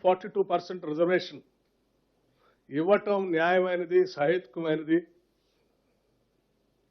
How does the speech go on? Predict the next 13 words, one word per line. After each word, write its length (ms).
అని 160
నమ్మి 280
కలిసి 400
వచ్చేటువంటి 840
ప్రతి 360
రాజకీయ 560
పార్టీ 360
సంబంధించినటువంటి 1000
నాయకుల్ని, 600
అట్లాగే 440
ఆ 20
ఫ్లోర్ 280
లీడర్స్ని 500